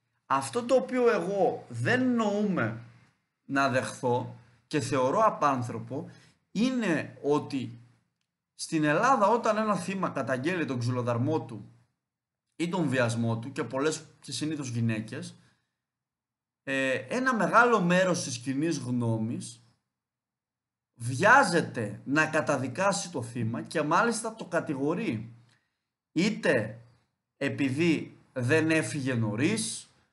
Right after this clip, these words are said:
είτε ότι ψεύδεται, ε, είτε ότι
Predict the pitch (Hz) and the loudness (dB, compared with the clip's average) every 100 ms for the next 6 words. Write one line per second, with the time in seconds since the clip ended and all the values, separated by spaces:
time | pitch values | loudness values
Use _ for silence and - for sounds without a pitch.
0 | _ _ _ 170 196 175 180 139 120 117 | _ _ _ -4 -2 2 4 4 0 -8
1 | - 127 123 131 180 175 226 226 220 - | -6 -2 -2 0 -4 -2 0 0 -4 -12
2 | _ _ _ _ _ _ _ _ _ _ | _ _ _ _ _ _ _ _ _ _
3 | _ _ - 127 123 120 117 165 202 208 | _ _ -8 0 2 2 2 0 -2 0
4 | 202 190 180 170 160 156 156 151 143 | 2 2 -2 0 2 4 4 2 0